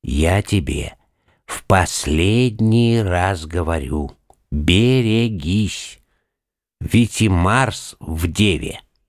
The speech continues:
Всё то можно бы избежать, если б Юпитер в годовом твоём гороскопе оказался в месте рождения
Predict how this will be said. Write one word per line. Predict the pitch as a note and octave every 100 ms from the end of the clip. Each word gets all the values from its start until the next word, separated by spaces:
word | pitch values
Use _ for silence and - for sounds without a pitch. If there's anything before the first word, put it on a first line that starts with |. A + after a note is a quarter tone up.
| _ _ _ _ - -
Всё | - - B2 C3
то | C3 A#2+ A2
можно | G#2+ B2+ F2+ G#2
бы | G2 A2+ G#2+
избежать, | F#2+ D#2 G2 D#2 G#2 C3 G#2+ - - _ _ _ _
если | - G#2+ C3 - G2+
б | E2+
Юпитер | F2 F#2 - D#3 D3+ - D#2+
в | -
годовом | D#2 F2 E2+ G#2+ A2+ A#2+ E2+
твоём | - F#2 G#2 G#2+ F2+ D2
гороскопе | F#2 G2+ - - A2+ G2+ D#2+ D2+ D2+ - - - -
оказался | - - E2+ D2+ G#2 C3 C3 C3+
в | A#2+
месте | B2+ C3 - D3 C#3+
рождения | D3 C3 A#2 G2 G#2+ F#2+ F2 E2+ E2+ E2 E2+ E2+